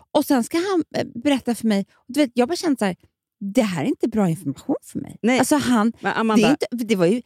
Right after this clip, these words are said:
Speaker 2: fast jag tror
Speaker 1: det
Speaker 2: att det är ett manligt sätt att ta sig an det. För att jag också säger, jag bara, men nu tror du att du liksom är krigskorre.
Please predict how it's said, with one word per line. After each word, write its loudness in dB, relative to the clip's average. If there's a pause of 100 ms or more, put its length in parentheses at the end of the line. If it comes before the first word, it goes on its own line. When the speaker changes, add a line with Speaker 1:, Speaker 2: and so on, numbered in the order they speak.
Speaker 2:
fast 0
jag 2
tror 4
Speaker 1:
det 0
Speaker 2:
att 0
det 0 (160)
är 2
ett 4
manligt 0
sätt -2
att -2
ta 0
sig -6
an 0
det. 0
För -2
att -2
jag 2
också -4
säger, -4 (240)
jag 0
bara, 2
men 0
nu 0
tror 0
du 0
att -4
du 0
liksom -2
är 0
krigskorre. -4